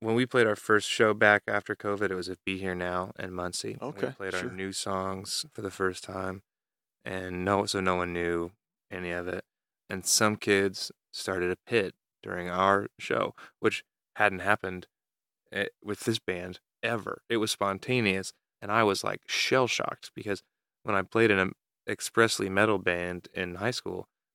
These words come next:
Speaker 1: that was, like, the whole goal was
Speaker 2: Yeah.
Speaker 1: to, like, induce that sort of fervor. And here it was, like, coming up spontaneously because of what we were doing. And I was like, "Holy shit, we have to chase this feeling."
Speaker 2: Oh, wow.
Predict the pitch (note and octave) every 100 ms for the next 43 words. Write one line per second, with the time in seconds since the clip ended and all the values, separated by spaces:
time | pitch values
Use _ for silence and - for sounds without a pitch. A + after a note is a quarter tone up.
0 | _ F#2 F2 - F2+ - F2 F2 E2 E2+
1 | F2 F#2+ - - C3+ G2 F#2+ - F#2 F2
2 | F#2 F#2 F2 F2 - - - - F#2+ F#2
3 | - G2 G2 F#2+ A1+ - - - _ _
4 | G#2 G#2 G#2+ G#2 F#2+ G2 F#2+ F2+ - -
5 | F#2 F2+ - G2+ G2 F#2+ - - F#2 F2+
6 | G2 G#2+ F#2+ - G2 F#2+ - - G#2 G2
7 | F#2 F#2 F#2+ F#2 F2+ - G2 F#2 B2+ G#2
8 | F#2 _ _ _ _ _ F#2 E2+ E2+ E2+
9 | - - A2 - _ _ - G2 F#2 G#2+
10 | - - - - G#2 G2+ - - - A#2+
11 | - - - - A2+ A2+ G2+ - F#2+ -
12 | F#2 F2 E2